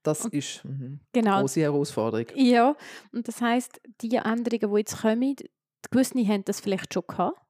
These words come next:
Speaker 2: gewisse
Speaker 1: Mhm.
Speaker 2: Pensionskassen, andere nicht. Ähm, es ist immer auch ein bisschen schwierig herauszufinden, was hat meine und was kann ich überhaupt jetzt beeinflussen.
Speaker 1: Mhm.
Speaker 2: Dort hat Corinne in der Folge einundsechzig Auskunft gegeben, wie man eben bei der Pensionskasse kann Einfluss nehmen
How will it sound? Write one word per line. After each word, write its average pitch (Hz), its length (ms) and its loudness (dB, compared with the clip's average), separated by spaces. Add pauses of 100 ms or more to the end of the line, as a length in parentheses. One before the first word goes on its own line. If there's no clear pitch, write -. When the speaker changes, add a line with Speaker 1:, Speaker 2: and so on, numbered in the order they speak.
Speaker 2:
gewisse 254 220 -2
Speaker 1:
Mhm. 269 80 -4
Speaker 2:
Pensionskassen, 262 640 -4
andere 214 360 0
nicht. 220 340 -4 (420)
Ähm, 220 240 0
es 208 100 -8
ist 214 100 -8
immer 226 220 0
auch 214 60 -2
ein 214 60 -8
bisschen 208 180 -4
schwierig 208 100 -6
herauszufinden, 202 560 -4
was 202 200 -2
hat - 120 -4
meine 247 400 0
und 208 140 -6
was 208 140 -6
kann 208 120 0
ich 185 100 -2
überhaupt 185 480 -4
jetzt - 220 -14
beeinflussen. 254 880 -4
Speaker 1:
Mhm. 151 80 -6
Speaker 2:
Dort 220 200 -6
hat 208 120 -6
Corinne 214 300 0
in 190 40 -6
der 202 100 -2
Folge 180 280 -2
einundsechzig 190 680 -6
Auskunft 262 540 -6
gegeben, 294 180 0 (500)
wie 226 120 0
man 220 140 0 (100)
eben 208 160 -6
bei 220 80 -2
der - 100 -4
Pensionskasse 208 760 -4
kann - 240 0
Einfluss 220 520 -4
nehmen 220 360 -4